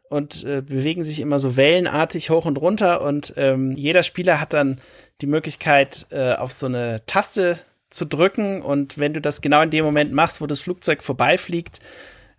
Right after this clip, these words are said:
äh, das nächste, dann, ähm, kannst du bewirken, dass dieser Looping Louis mit seinem Flugzeug gegen so eine Münze gegen, äh,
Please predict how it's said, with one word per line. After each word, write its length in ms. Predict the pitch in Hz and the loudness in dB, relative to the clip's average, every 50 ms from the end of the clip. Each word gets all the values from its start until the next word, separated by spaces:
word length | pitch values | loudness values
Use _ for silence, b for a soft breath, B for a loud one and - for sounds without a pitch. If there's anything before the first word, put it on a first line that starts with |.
| B _ | B _
äh, 160 | - 147 143 139 | 0 0 0 2
das 180 | 143 127 - 147 | 2 -2 0 2
nächste, 400 | 147 156 151 - - - 151 147 | 0 0 0 -2 -2 -2 -2 0
dann, 420 | - 135 135 139 135 135 131 131 - | 2 4 4 4 4 2 -2 -4 -4
ähm, 640 | - 139 135 131 127 127 127 127 127 127 127 127 135 - _ _ - - _ | -2 0 0 0 0 0 -2 -2 -2 -2 -4 -6 -10 -14 _ _ -20 -14 _
kannst 320 | - 156 147 147 - - | -2 -2 0 0 -2 -4
du 60 | - 143 | -4 -6
bewirken, 540 | 139 131 123 127 143 151 165 - 160 147 135 | -6 -4 0 2 2 2 2 2 0 0 2
dass 400 | 131 127 135 - - - - - | 2 2 2 2 0 0 -2 -2
dieser 460 | - 139 131 131 131 127 127 127 127 | -4 -2 0 2 2 2 2 2 0
Looping 400 | 127 143 160 - - 147 135 127 | -2 -4 -6 -4 -2 -2 -2 0
Louis 340 | 127 143 160 165 160 151 151 | 0 -2 -2 0 -2 -2 -2
mit 140 | 147 135 - | -4 0 2
seinem 180 | 135 131 139 | 2 2 2
Flugzeug 460 | - - 175 170 - - 156 143 - | 0 -2 -4 -2 0 0 0 0 0
gegen 200 | - 147 139 143 | -2 -4 -2 -2
so 120 | 135 135 139 | 0 2 2
eine 160 | 135 139 139 | 2 2 2
Münze 340 | 143 170 202 214 - - 151 | 4 4 4 4 4 2 2
gegen, 460 | - 147 143 143 139 143 139 135 - | 0 0 0 2 2 0 -2 -2 -2
äh, 300 | 131 131 - - 143 | -4 -6 -4 -4 -6